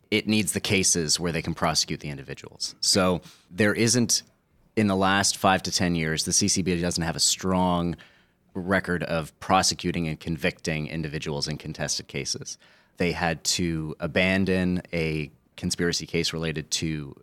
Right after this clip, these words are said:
chocolate a couple of years ago, which was very frustrating for them. And I, I think it had to do with the, the evidence, just it didn't end up being there when they got close to court. They lost a bid rigging trial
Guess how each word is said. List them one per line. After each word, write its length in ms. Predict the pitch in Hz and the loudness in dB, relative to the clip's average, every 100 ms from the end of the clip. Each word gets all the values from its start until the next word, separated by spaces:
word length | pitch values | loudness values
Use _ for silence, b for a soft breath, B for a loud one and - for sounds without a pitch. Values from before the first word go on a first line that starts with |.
| - | -8
chocolate 540 | - 90 - 123 - - b b b | 0 0 2 -4 -4 -20 b b b
a 60 | - | -4
couple 240 | - 95 | -2 0
of 80 | 101 | 2
years 240 | 98 98 98 | 2 2 2
ago, 400 | 98 101 123 131 _ _ _ _ _ - | 2 0 -2 -6 _ _ _ _ _ -4
which 180 | 95 87 | -2 -2
was 100 | 82 | 0
very 160 | 90 | 0
frustrating 480 | 85 95 - 95 92 | 2 0 2 2 2
for 220 | 95 95 | 2 2
them. 140 | 120 123 | 2 0
And 100 | 80 | 0
I, 180 | 71 78 - | 0 -2 -2
I 80 | |
think 180 | 90 104 | 0 0
it 80 | 87 | 2
had 160 | 87 85 | 0 0
to 80 | |
do 180 | 82 92 | 0 0
with 200 | 85 80 | 0 -4
the, 160 | 87 80 | -4 -4
the 240 | 71 92 | -2 0
evidence, 400 | 87 87 82 78 | 2 2 -2 -2
just 200 | - 85 | -2 -2
it 160 | 95 80 | -2 -2
didn't 200 | 98 85 | -2 0
end 120 | 82 | -2
up 140 | 78 | -2
being 320 | 85 90 87 82 | 0 0 0 0
there 220 | 76 73 | -2 -2
when 100 | 78 | -4
they 160 | 76 - - | -8 -10 -2
got 200 | 95 78 | 0 0
close 220 | 87 80 | -2 -4
to 80 | - | -4
court. 320 | - 92 90 B B | 0 2 0 B B
They 120 | 92 | 0
lost 600 | 87 87 87 90 110 - | 2 2 4 4 4 0
a 100 | 73 | 0
bid 220 | 76 95 90 | 0 0 0
rigging 280 | 90 95 | 0 0
trial 560 | 95 - 95 98 98 110 | 0 2 4 4 0 -4